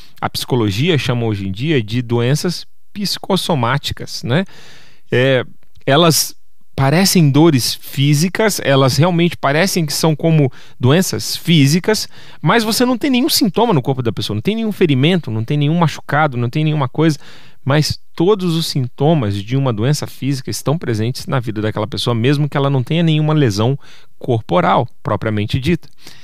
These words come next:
E mesmo para essas doenças, Deus, por meio do seu Espírito, pode ministrar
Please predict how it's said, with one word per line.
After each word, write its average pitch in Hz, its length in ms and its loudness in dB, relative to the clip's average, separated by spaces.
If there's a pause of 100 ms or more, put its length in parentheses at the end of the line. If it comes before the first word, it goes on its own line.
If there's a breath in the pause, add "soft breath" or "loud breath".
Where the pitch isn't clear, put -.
(680 loud breath)
E 139 140 2
mesmo 175 560 4
para 147 340 -2
essas 170 800 0
doenças, 104 760 -2 (920)
Deus, 123 600 0 (200)
por 110 120 -4
meio 117 220 2
do 110 120 -4
seu - 180 -2
Espírito, 104 520 -6
pode 113 300 -6
ministrar 101 580 -6